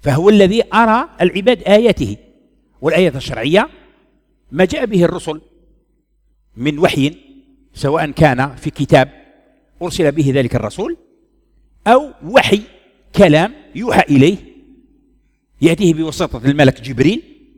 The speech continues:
فيعلمه الناس، وأن هذا من وحي الله، وأن هذا من أمر الله، وأن هذا من قول الله، وأن هذا من شرع الله عز وجل. فالله عز وجل هو الذي أرانا هذا، هو الذي يريكم،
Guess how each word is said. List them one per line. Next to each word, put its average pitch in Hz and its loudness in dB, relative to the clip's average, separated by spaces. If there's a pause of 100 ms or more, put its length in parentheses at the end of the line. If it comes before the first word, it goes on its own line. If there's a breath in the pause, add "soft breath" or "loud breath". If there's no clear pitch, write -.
(280)
فيعلمه 247 -8
الناس، 156 -8 (1080)
وأن 170 -2
هذا 156 2
من 147 -6
وحي 165 -4
الله، 143 2
وأن 160 -6
هذا 139 -4
من 131 -12
أمر 160 -4
الله، 139 0
وأن 147 -6
هذا 131 -4
من 127 -12
قول 143 -4
الله، 127 0
وأن 156 -8
هذا 170 -4
من 185 -14
شرع 165 -10
الله 139 -4
عز 107 -8
وجل. 92 -16 (1200)
فالله 202 2
عز 208 0
وجل 220 -6
هو 277 -4
الذي 190 2 (320)
أرانا 170 2
هذا، 110 -4 (600)
هو 247 0
الذي 196 0
يريكم، 165 -2